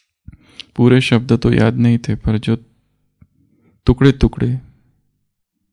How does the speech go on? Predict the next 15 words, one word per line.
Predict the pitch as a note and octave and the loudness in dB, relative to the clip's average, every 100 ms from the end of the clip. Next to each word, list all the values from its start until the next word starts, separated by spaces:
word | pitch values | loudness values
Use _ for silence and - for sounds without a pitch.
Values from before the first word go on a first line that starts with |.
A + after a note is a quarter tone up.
| _ _ - | _ _ -2
किरचिया | A2+ - - A2+ C3 - _ _ _ _ G2+ | -2 0 -4 -2 -4 -8 _ _ _ _ -6
जो | G#2 | 0
याद | G#2 G#2+ A2 - A#2 | 2 4 2 -2 -8
थी | |
थोड़ी | G#2 - G#2+ | -6 -4 -4
थोड़ी, | - G#2 - - _ _ _ _ _ _ _ _ _ _ _ _ _ _ _ - | -2 -2 -2 -8 _ _ _ _ _ _ _ _ _ _ _ _ _ _ _ -4
उसी | A2+ - C3 | -2 4 6
ने | B2 A2 | 6 6
ही | A2 G#2+ A#2 B2 - _ _ _ _ _ - | 6 4 2 -4 -10 _ _ _ _ _ -4
बचपन | G2+ G2+ - A#2+ A2+ | -2 -2 -2 0 0
में | G2+ A#2 B2 _ _ _ _ _ _ _ _ _ _ _ _ _ _ - | 0 -4 -8 _ _ _ _ _ _ _ _ _ _ _ _ _ _ -6
बहुत | G#2 G2+ G#2 - | -2 0 0 -2
बल | - - - | 0 2 2
भर | - - | 2 0
दिया। | - - - _ | -2 -14 -20 _